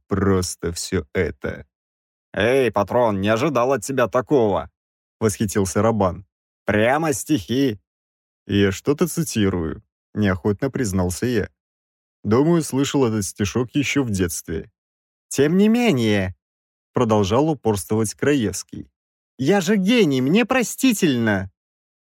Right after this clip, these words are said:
Я расхохотался. Мой хохот звучал жутко, как рокот железной бочки.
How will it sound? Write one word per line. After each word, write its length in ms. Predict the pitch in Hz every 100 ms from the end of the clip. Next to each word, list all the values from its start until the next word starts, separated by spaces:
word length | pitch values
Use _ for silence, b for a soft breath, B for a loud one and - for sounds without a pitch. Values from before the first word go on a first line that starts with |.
| -
Я 260 | 101 113
расхохотался. 1300 | 156 151 - 139 120 160 - 101 85 82 - - - _ _ _ _ _ _ -
Мой 340 | 104 110 147 151
хохот 480 | - 147 131 143
звучал 540 | 123 127 113 - 120 117
жутко, 440 | 95 131 104 107
как 240 | 98 104 -
рокот 440 | 107 120 117 123
железной 640 | 104 107 98 92 87 101
бочки. 640 | 107 101 90 - - -